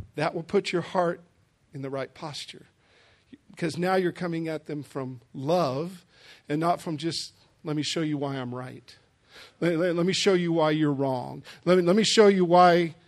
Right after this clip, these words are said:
you messed up." Do you see the difference? Mm, that hit me. God, God gave me those particular words. He said, "Learn to weep before you go warn somebody." Mm.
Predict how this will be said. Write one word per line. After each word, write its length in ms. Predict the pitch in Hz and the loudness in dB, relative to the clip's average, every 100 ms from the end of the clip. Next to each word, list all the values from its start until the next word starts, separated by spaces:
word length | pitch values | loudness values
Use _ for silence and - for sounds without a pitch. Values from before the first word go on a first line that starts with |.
| _ _ _ _ _ _ _ _ _ _ _ _ _ _ _ - | _ _ _ _ _ _ _ _ _ _ _ _ _ _ _ -10
you 120 | 139 | -6
messed 340 | 139 131 - 123 | -4 -6 -8 -10
up." 220 | 92 - - _ _ _ _ _ _ _ _ _ | -12 -16 -20 _ _ _ _ _ _ _ _ _
Do 60 | 117 | -12
you 40 | |
see 160 | - 143 | -8 -8
the 140 | 131 | -8
difference? 560 | 143 151 175 - - - _ _ _ _ _ _ _ _ _ _ _ _ _ _ _ _ _ _ _ _ _ - | -10 -12 -14 -16 -20 -20 _ _ _ _ _ _ _ _ _ _ _ _ _ _ _ _ _ _ _ _ _ -12
Mm, 320 | 180 165 139 110 _ _ _ | -8 -6 -8 -12 _ _ _
that 120 | 180 | -12
hit 180 | 165 208 | -4 -2
me. 240 | 170 135 - - | -2 -6 -10 -4
God, 340 | 175 175 - | -4 -4 -4
God 180 | 185 190 | -4 2
gave 160 | 202 | 0
me 100 | 196 | 0
those 300 | 170 196 175 | 0 0 -2
particular 480 | - 160 190 - 170 | -6 -8 -8 -8 -8
words. 360 | 156 165 147 - | -8 -8 -8 -10
He 80 | 143 | -12
said, 200 | 165 151 | -10 -8
"Learn 240 | 165 180 | -8 -6
to 80 | 151 | -6
weep 380 | 185 165 - - _ _ - - - _ _ _ _ _ - | -4 -6 -8 -20 _ _ -14 -14 -14 _ _ _ _ _ -14
before 300 | 127 160 156 | -12 -8 -6
you 120 | 156 | -4
go 120 | 160 | -4
warn 240 | 143 147 127 | -4 -8 -8
somebody." 500 | - 123 127 131 131 _ _ _ _ _ _ _ _ _ _ _ _ | -12 -14 -16 -18 -20 _ _ _ _ _ _ _ _ _ _ _ _
Mm. 140 | 160 | -14